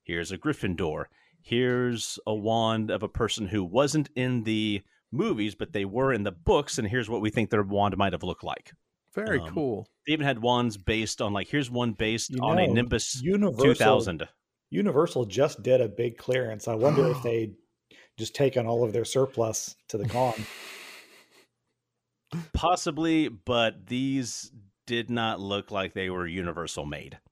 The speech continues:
Speaker 2: Uh, they had the local
Speaker 3: Mm.
Speaker 2: artisanal look.
Speaker 1: Yes, these look like you could also find them on your local Etsy shop.
Speaker 3: I
Speaker 1: We,
Speaker 3: see.
Speaker 1: we spent a large amount of time there as my daughter went through every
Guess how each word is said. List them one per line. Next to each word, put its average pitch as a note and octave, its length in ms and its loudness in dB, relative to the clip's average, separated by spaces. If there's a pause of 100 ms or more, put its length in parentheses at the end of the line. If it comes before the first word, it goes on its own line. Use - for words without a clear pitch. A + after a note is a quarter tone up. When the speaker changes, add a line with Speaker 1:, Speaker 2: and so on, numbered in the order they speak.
(380)
Speaker 2:
Uh, A2+ 540 2
they B2+ 140 4
had B2+ 260 6
the B2 100 4
local A#2+ 380 2
Speaker 3:
Mm. A#2 140 6
Speaker 2:
artisanal A2+ 680 0
look. A#2+ 260 -2 (580)
Speaker 1:
Yes, G#2+ 440 -2
these B2+ 220 -2
look B2+ 140 -6
like A#2+ 240 0
you G2 140 -2
could G#2 180 -2
also G2+ 240 -2
find G2 280 0
them F#2 120 -2
on F#2 100 -2
your F2 100 -4
local F2 360 -6
Etsy D2+ 280 -8
shop. - 180 -8 (340)
Speaker 3:
I - 100 -6
Speaker 1:
We, G3+ 60 -6
Speaker 3:
see. F#3+ 160 -12
Speaker 1:
we F#3+ 140 -8
spent G3 300 -4
a D#3 100 2
large F#3 280 -2
amount A2 180 -2
of E2 60 -10
time F2 260 -4
there E2+ 220 -6
as B2+ 200 -6
my B2 140 -6
daughter G#2 340 -2
went G#2+ 300 -6
through A2 180 -8 (100)
every C3 460 -4